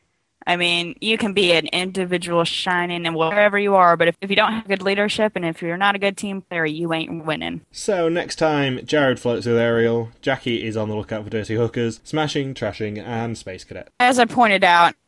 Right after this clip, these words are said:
Speaker 1: they didn't even show, like, any of the shelves getting woken up at Jesus time, eight, five in the morning or whatever. And no one got drunk off of wine, so I have a complaint.
Speaker 2: I love Hell's Kitchen Next Time trailers because they mean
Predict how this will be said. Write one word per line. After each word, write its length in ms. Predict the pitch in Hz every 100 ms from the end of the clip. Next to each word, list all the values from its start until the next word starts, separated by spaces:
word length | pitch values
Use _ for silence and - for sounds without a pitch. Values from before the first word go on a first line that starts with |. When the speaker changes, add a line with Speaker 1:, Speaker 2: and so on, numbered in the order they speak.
| _ -
Speaker 1:
they 160 | 233
didn't 180 | 208 185
even 240 | 175 165
show, 340 | 156 - 170 170
like, 240 | 160 156
any 240 | - 175 165
of 60 |
the 60 | 160
shelves 340 | - 160 160
getting 240 | 170 165 170
woken 320 | 160 160 160
up 180 | 156 170
at 160 | 156 - - 175
Jesus 480 | - 185 175 156 -
time, 480 | 180 160 156 160 156
eight, 180 | 170 -
five 400 | - 175 170 170
in 100 | 165
the 60 |
morning 380 | 160 160 165 156
or 140 | 151
whatever. 560 | 156 151 151 151 151 156 -
And 320 | 185 175 170 -
no 200 | 254 247
one 280 | 226 190 175 175
got 220 | 175 139
drunk 280 | 170 156 156
off 200 | 151 170
of 60 |
wine, 520 | 156 156 156 151 156 - -
so 220 | - 175
I 140 | 165 170
have 120 | 151
a 60 |
complaint. 520 | - 151 170 160 160 _
Speaker 2:
I 140 | 151 151
love 420 | 139 135 131 120
Hell's 320 | 110 123 110
Kitchen 320 | - 110 110
Next 220 | 104 110
Time 160 | 120 101
trailers 340 | 110 98 98
because 300 | 101 101 110 101
they 220 | 117 113
mean 480 | 110 113 107 98